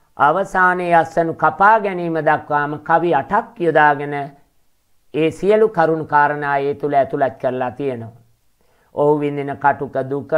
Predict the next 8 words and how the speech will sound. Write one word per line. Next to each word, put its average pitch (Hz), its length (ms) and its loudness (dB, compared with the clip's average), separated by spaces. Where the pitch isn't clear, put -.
වේදනාව, 139 720 -4
සතුට, 147 520 -4
අ, - 1300 -4
හාස්‍ය 151 540 2
ඔක්කොම 180 360 -4
ඒ 175 200 -4
තුල 180 200 -6
තියෙනවා. 143 420 -4